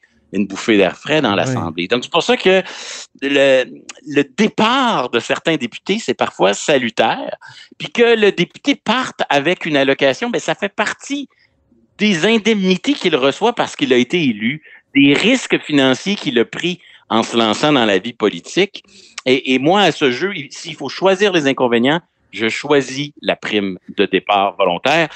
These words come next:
Speaker 2: Eh ben.
Speaker 1: Ultime ironie, Antoine.
Speaker 2: Oui,
Speaker 1: Ultime ironie.
Speaker 2: en terminant, oui.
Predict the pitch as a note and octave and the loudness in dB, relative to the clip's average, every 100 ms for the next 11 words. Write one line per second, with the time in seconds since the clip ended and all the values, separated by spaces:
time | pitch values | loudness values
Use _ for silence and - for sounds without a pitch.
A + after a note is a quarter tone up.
0 | - D#3+ F3 C#3+ D3 G#3 G3+ E3 C#3+ D#3+ | -8 -4 0 0 0 0 2 4 2 2
1 | F#3 C#3+ B2+ C3 D#3+ C#3 E3+ F#3+ - D#3 | 0 0 0 0 0 2 2 0 -2 -2
2 | A#2 C#3+ D#3+ D3 C#3+ D3 E3 D3+ D#3 | -2 -2 0 0 2 2 2 0 -4